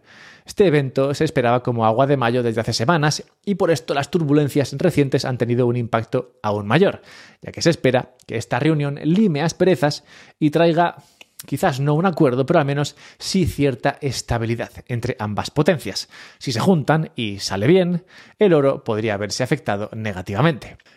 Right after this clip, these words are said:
Ese día estuve inspirado. La razón por la que un acercamiento entre ambas potencias sería bueno para Bitcoin y malo para el oro, por si no viste el vídeo,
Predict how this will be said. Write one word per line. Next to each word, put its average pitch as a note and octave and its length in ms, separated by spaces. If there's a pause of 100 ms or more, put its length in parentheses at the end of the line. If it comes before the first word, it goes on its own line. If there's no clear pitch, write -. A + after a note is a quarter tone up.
Ese C#3+ 180
día A#2 380 (500)
estuve - 460
inspirado. - 480 (400)
La G#3+ 100
razón F#3+ 380
por G#2 160
la G#2 160
que A2 180
un D#3 180
acercamiento D3 720
entre B2 360
ambas C#3+ 340
potencias D3 480
sería C#3 400
bueno F3 320
para F3 140
Bitcoin B2+ 420
y G#2+ 140
malo A2+ 500
para B2 260
el F3+ 160
oro, D#3 340 (220)
por - 140
si F2+ 100
no F2+ 140
viste F#2+ 220
el A#2 60
vídeo, B2 280